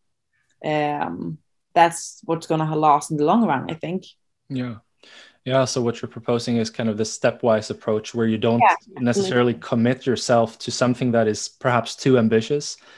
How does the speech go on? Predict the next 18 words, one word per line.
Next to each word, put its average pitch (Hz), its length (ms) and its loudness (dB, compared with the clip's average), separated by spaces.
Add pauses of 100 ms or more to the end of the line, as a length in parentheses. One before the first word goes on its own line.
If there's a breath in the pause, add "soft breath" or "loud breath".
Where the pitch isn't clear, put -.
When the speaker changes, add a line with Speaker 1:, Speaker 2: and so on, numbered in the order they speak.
(140 loud breath)
Speaker 2:
and 127 260 0
you 117 80 2
Speaker 1:
Exactly. 117 120 -2
Speaker 2:
will 110 100 -4
feel 143 340 4
that 117 220 2
you 113 40 -2
fail 117 380 2
as 101 160 -6
well, 110 320 -2 (160)
but 113 120 -8
Speaker 1:
Mm. 226 100 0
Speaker 2:
set 135 180 2
yourself, 123 380 0 (160)
self - 420 -2
up 113 220 -2
for 117 160 -2
success. - 680 -6